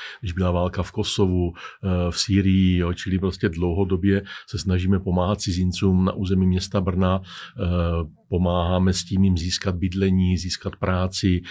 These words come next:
děláme nějakou asistenci, tlumočení, děláme sociální služby,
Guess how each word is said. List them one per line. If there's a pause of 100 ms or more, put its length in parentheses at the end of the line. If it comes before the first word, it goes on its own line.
(220)
děláme
nějakou
asistenci,
tlumočení,
děláme
sociální
služby,